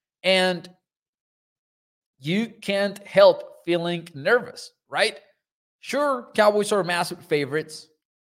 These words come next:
Sure, the Cowboys should win it. They seem to have the right mindset for it. But it's still one of them that, man, on Saturday night when we go to sleep, whew, I think we're gonna turn a little bit,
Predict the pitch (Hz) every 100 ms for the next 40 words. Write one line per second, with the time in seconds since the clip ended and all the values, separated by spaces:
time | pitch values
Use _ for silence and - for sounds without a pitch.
0 | _ _ _ - 269 277 233 208 - 139
1 | 185 185 180 170 165 185 165 147 139 165
2 | - - _ _ _ _ _ _ _ _
3 | 139 170 165 214 208 180 185 175 165 156
4 | 139 135 147 202 269 - 151 - - 127
5 | 117 147 - _ _ _ _ _ _ 151
6 | 233 214 277 269 233 254 254 185 202 208
7 | 190 185 170 202 185 165 151 - 175 196
8 | 214 214 214 226 226 202 143 131 156 185
9 | 202 196 185 202 233 185 - - _ _
10 | _ _ 359 320 - - _ _ _ _
11 | _ _ _ 214 196 151 147 - - 156
12 | 127 110 - - 135 139 120 123 110 -